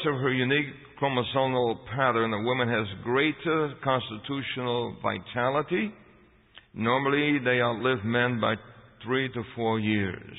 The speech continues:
Generally, women die of disorders related to female reproduction and breast cancer, which men don't suffer from. Women's stomach, kidneys, liver, and appendix are larger than men's.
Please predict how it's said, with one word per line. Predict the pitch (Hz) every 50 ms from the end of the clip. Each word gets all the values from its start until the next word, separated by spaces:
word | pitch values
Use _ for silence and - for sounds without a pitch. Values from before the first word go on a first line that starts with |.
| - - - - _ _ _ _ _ _ _ _ _ _ _ - - -
Generally, | 113 117 127 131 131 139 143 131
women | 123 127 131 135 131 123 120 110
die | 120 120 123 127 127 131
of | 131 123 104 92 -
disorders | 120 110 - - 113 117 120 120 131 127 101
related | 107 110 113 113 117 120 113 -
to | 120 101 - -
female | 160 170 156 135 120 113
reproduction | 113 113 113 - 110 107 92 101 98 101 - - - 101 120 123 120 - - - - _ _ -
and | 104 107 101
breast | 90 107 104 98 - - -
cancer, | 113 113 110 107 101 - - - - - - - - - - _ _ _ -
which | - 107 107 101 - - - - - - - _ _ _ _ _ _ _ - -
men | 101 107 107 107 104
don't | 104 107 101 101 101 101 98 - - - - - -
suffer | 120 107 101 - 98 - - -
from. | - 67 57 - - - - _ _ _ _ _ _ _ _ _ _ _ _ _ _ - - - - - - - _
Women's | - 110 139 165 175 170 151 - - -
stomach, | - 135 135 143 151 156 147 147 - - -
kidneys, | - 139 135 135 135 139 143 139 110 98
liver, | 120 123 131 127 131 139 139 131
and | 120
appendix | 123 113 - 123 117 113 120 127 127 120 - - -
are | 110
larger | 110 110 113 117 123 131 131 120 127
than | 123 131 135 131 135
men's. | 151 165 156 127 107 -